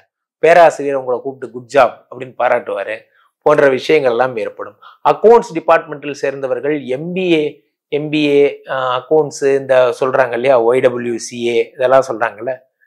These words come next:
இந்த சி ஏ படிச்சவங்க, அவங்கெல்லாம் ஆடிட்டிங், ஆடிட்டிங் ஒர்க் பண்றவங்களுக்கெல்லாம்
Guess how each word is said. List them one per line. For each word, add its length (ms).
இந்த 120
சி 160
ஏ 120
படிச்சவங்க, 560
அவங்கெல்லாம் 540
ஆடிட்டிங், 580
ஆடிட்டிங் 460
ஒர்க் 280
பண்றவங்களுக்கெல்லாம் 760